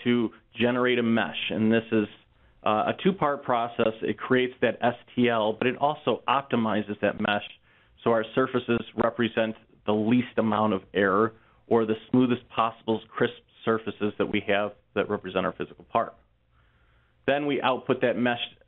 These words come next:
uh, S T L into a reverse engineering software, uh, software, and we begin our reverse engineering process. And again, the project I'm gonna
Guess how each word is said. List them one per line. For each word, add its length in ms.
uh, 320
S 120
T 140
L 360
into 680
a 100
reverse 320
engineering 500
software, 360
uh, 260
software, 540
and 100
we 80
begin 460
our 180
reverse 380
engineering 440
process. 460
And 80
again, 320
the 180
project 340
I'm 160
gonna 240